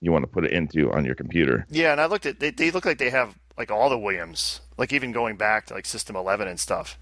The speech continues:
Speaker 2: They have
Speaker 1: Yeah, exactly.
Speaker 2: different kits, and they're only, like, thirty-five bucks per game. One of the cheaper things I've <laughs> seen.
Speaker 1: Right, exactly. I know so other people have, you know, they put alligator clips on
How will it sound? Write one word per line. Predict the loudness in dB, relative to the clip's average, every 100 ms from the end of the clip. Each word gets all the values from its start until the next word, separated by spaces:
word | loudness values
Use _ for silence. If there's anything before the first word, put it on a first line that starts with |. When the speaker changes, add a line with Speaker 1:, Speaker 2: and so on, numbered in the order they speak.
| -20 -10
Speaker 2:
They | -4 0
have | 2
Speaker 1:
Yeah, | 2 0
exactly. | 2 0
Speaker 2:
different | 0 -6 -4
kits, | -4 -4
and | -2
they're | 0
only, | 2 4
like, | 2 0
thirty-five | -2 0 0 0 0 2
bucks | 0 0 0 -2 -2 -14 -20 -20 -6
per | -2 0
game. | 0 0 -2 -8 -16 _ _ _ _ 0
One | 2
of | 4
the | 4
cheaper | 4 2 2 0
things | 2 0 2
I've | 0 0
<laughs> | 0
seen. | -2 -4 -12 _ _ _ _ 0
Speaker 1:
Right, | 4 4 2
exactly. | 2 2 2 -2 -10 -10 _ _ _
I | 0 2
know | 2
so | 2 4
other | 4 4
people | 4 4 2
have, | 2 0 -4 _ _ _
you | 0
know, | 2 2
they | 2
put | 2
alligator | 4 4 4 0
clips | 2 -2 2
on | 2 2